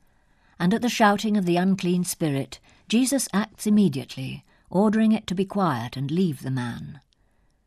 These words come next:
The powers of darkness have acknowledged the Messiah, but Jesus does not want a popular rising,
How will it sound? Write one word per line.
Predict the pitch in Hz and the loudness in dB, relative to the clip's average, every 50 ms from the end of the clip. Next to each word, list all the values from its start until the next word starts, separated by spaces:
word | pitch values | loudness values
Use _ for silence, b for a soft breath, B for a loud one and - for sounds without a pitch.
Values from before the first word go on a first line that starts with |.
| _ _ | _ _
The | - 135 | -12 -8
powers | - - 165 175 185 185 185 170 165 | -2 0 2 2 2 2 2 0 -2
of | 156 156 | -4 -2
darkness | - 180 190 185 - - 175 180 180 - | 0 0 0 -2 -2 -4 -4 -4 -4 -4
have | 165 151 | -6 -8
acknowledged | 165 - 170 175 180 180 180 170 165 - - | -6 -4 -2 0 0 0 0 -2 -4 -4 -6
the | 160 | -6
Messiah, | 156 147 - - 208 196 170 135 113 135 - - - _ _ _ _ _ _ _ _ _ _ _ | -4 -4 -4 -2 -2 -2 -2 -4 -6 -8 -12 -14 -20 _ _ _ _ _ _ _ _ _ _ _
but | 175 170 131 | -8 -6 -2
Jesus | - 214 247 269 - 311 277 - | 0 0 0 2 0 -2 -4 -4
does | - 214 196 220 | -6 -4 -2 0
not | 254 277 - 190 | 0 0 0 0
want | 214 233 233 214 | 0 2 2 0
a | 185 | -2
popular | 180 - 208 196 196 - 165 156 143 | -4 -4 -4 -4 -4 -4 -6 -4 -4
rising, | 139 151 180 196 185 151 135 135 120 117 - - | -4 -2 -2 -2 -2 -2 -4 -6 -8 -10 -12 -14